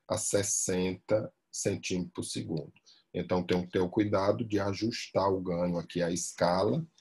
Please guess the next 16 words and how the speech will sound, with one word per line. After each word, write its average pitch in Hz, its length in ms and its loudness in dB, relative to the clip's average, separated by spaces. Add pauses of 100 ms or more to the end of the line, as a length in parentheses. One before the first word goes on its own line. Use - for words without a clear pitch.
(180)
ou 92 200 4
P - 120 0
R 87 340 2
F, 95 360 6
pra 107 220 4
que - 120 -8
fique 92 640 -2 (220)
a 95 80 2
pelo 95 420 4
menos 87 480 2
sessenta, 87 600 2
setenta 82 600 0
centímetros 82 500 -2
de 82 40 -4
velocidade. 82 600 -2 (500)
Então, 90 320 0